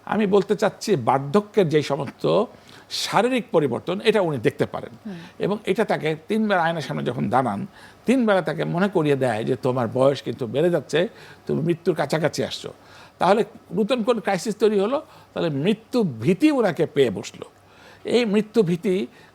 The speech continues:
Speaker 1: দুটো পজিটিভ হতে পারতো। এক হলো আমার তো মৃত্যু ভীতি এসে গেছে, সুতরাং আমার জীবনের অনেক দায়,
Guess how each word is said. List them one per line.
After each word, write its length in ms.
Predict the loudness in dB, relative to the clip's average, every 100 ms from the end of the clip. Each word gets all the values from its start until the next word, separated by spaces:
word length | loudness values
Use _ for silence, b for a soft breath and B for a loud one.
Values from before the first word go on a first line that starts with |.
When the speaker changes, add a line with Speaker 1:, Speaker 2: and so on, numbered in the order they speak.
| -6
Speaker 1:
দুটো 200 | 0 0 2
পজিটিভ 380 | 0 0 -2
হতে 160 | -2 -6
পারতো। 280 | -10 -14 -14 -4
এক 220 | -2 -2 -2
হলো 320 | 0 2 0 B B B B -18 -4
আমার 220 | 0 0 0
তো 60 |
মৃত্যু 300 | -2 -2 -4
ভীতি 340 | -4 -2 -2 -2 -8 -6
এসে 180 | -2 -2
গেছে, 240 | -2 -6 -14 -18 B B -12
সুতরাং 420 | -2 0 0 -4 B B
আমার 280 | -2 0 0 -4 -6
জীবনের 320 | -2 -2 -4
অনেক 360 | -2 -2 -2 0
দায়, 360 | 0 0 -4